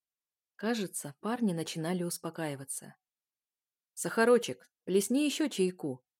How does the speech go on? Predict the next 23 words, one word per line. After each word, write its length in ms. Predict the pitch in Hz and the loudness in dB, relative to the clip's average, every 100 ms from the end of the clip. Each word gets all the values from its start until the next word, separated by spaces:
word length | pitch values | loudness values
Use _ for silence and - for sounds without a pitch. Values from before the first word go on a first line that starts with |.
| _ - | _ -8
нагло 320 | 156 147 147 | -6 -4 -4
проговорил 500 | 151 143 151 156 156 | -4 -4 -4 -2 -4
мне 240 | 143 139 - | -4 -6 -2
Эрик 300 | 202 190 - | -2 -2 -6
и 100 | 214 | -8
сунул 320 | - 262 247 | -2 2 2
пустую 400 | 226 196 - 202 | 0 -4 0 0
чашку 340 | 190 247 - 196 | 0 -4 -4 -2
мне 240 | 180 180 | 0 0
обратно 400 | 170 156 165 156 | -2 -4 -6 -8
в 60 | 147 | -8
руки. 360 | 139 - - - _ _ _ _ _ _ | -10 -12 -20 -20 _ _ _ _ _ _
Я 180 | 170 165 | -4 -4
поставила 520 | 165 160 175 160 160 | -2 -2 0 0 0
чашку 360 | 160 165 - 156 | 0 -4 -6 -6
на 120 | 143 | -8
столик, 440 | - 214 202 151 _ _ - | -8 -6 -4 -6 _ _ -14
скрестила 640 | - 196 196 - 202 180 | -2 2 2 2 2 2
руки 220 | 254 262 | 0 -2
на 120 | 160 | -4
груди 460 | 147 165 143 135 131 _ _ | -2 -2 -4 -8 -12 _ _
и 80 | 226 | 0
насупилась. 840 | 233 247 196 - 135 131 - - | 2 0 -2 -4 -6 -8 -10 -16